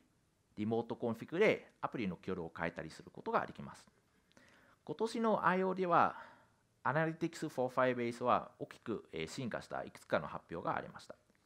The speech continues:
まず新しい機能として、複数のユーザーの属性の、を、を組み合わせしてですね、えー、その絞り込み条件として使うことができるようになりました。どういうことかっていうと、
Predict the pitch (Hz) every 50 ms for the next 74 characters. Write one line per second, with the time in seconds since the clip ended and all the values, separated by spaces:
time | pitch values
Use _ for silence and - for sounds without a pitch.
0 | _ _ _ _ _ _ _ _ _ _ _ _ _ _ _ _ _ _ _ _
1 | _ _ _ _ - - _ _ _ _ _ _ 208 247 233 165 113 131 - 190
2 | 196 202 202 196 190 - 220 220 196 127 - 92 95 - - - 123 110 90 78
3 | - - - - _ - - - - - - 262 240 160 110 82 107 123 131 131
4 | 139 131 127 113 101 107 104 - - - - 127 120 113 113 110 104 - - -
5 | _ _ _ _ _ _ _ - - 156 143 - - - 110 104 98 95 - -
6 | 139 147 143 139 131 - 143 127 127 - - _ _ _ - - - - 165 151
7 | 113 90 - - 90 87 80 - - _ _ - 87 87 85 82 82 80 78 -
8 | - 147 147 143 143 139 117 101 - 151 175 196 196 190 - 202 202 185 160 -
9 | - _ _ - 190 190 190 202 202 175 - 117 98 - - - - 165 131 87
10 | - - - - 90 85 87 - 113 131 196 190 - - - - - - 85 85
11 | 85 87 85 82 80 76 76 76 71 67 - - - - - _ _ _ _ _
12 | _ _ _ _ _ _ _ _ _ _ _ _ _ - 208 247 240 240 233 226
13 | 226 - 220 220 - - 147 98 - - - 117 120 101 - -